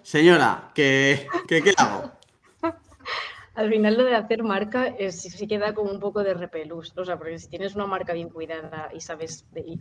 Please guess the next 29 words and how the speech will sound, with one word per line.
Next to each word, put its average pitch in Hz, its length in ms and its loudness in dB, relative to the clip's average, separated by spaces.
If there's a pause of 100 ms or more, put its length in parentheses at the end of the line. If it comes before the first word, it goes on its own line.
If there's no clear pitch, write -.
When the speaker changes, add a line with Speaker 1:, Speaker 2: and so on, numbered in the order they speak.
Speaker 2:
y 180 80 -10
la 170 120 -8
trabajas 165 400 -10
en 185 100 -10
el 170 160 -12
día 170 160 -6
a 151 40 -8
día, 170 200 -8
no 175 100 -10
tienes 170 240 -10
que - 80 -14
hacer 160 220 -8
marca, 170 300 -8
se 160 100 -10
hace 160 380 -4
solita 160 500 -10
ella 170 280 -8
sin 180 200 -14
que 156 100 -18
tú 165 240 -12
estés 165 200 -14
pensando, 160 580 -10 (320)
"Voy 190 100 -2
a 180 100 -4
publicar 170 400 -8
esto 165 240 -12
para 156 180 -12
hacer 160 200 -12
marca". 165 400 -12